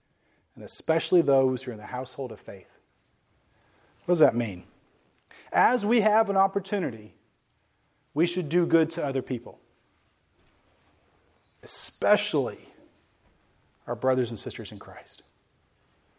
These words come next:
Especially our brothers and sisters in Christ. In fact, we see later on that people knew who the Christians were because their love for one another.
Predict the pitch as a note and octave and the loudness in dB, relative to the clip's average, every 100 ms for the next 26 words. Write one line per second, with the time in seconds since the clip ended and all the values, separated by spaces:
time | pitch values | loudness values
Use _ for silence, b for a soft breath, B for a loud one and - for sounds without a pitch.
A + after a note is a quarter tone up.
0 | _ _ _ _ _ _ _ _ _ - | _ _ _ _ _ _ _ _ _ -2
1 | E3 - - A#3 A#3 - D#3 C3 C3 C#3+ | -2 -2 2 4 4 4 2 2 -2 -2
2 | D3+ C#3 - - - C3 B2 E3+ D#3+ F3 | -2 -4 -10 -12 -10 -12 -4 0 0 -2
3 | D#3+ A3 G#3 G#3 B3+ - B3+ G#3 A3 F#3+ | 2 2 4 2 2 4 4 6 4 6
4 | G#3 A3 F#3 B B G3 A3 A#3 G3+ F3+ | 4 4 0 B B 2 4 2 2 4
5 | G#3+ C4 A#3 A3+ G3 G3 C4 - G#3 F#3 | 4 6 4 6 4 4 0 2 0 -2
6 | E3 E3+ D3 C#3 F3+ B B A3 - G#3 | -2 -4 -2 -2 -2 B B -2 2 2
7 | D#3+ - F3+ G#3 G#3 E3+ G#3+ F3+ E3 E3 | 0 -6 0 2 2 2 4 6 4 0
8 | - F3+ F#3+ F3+ E3+ F3 G3+ F#3 A2 | -2 0 2 0 -2 -2 -2 -4 -6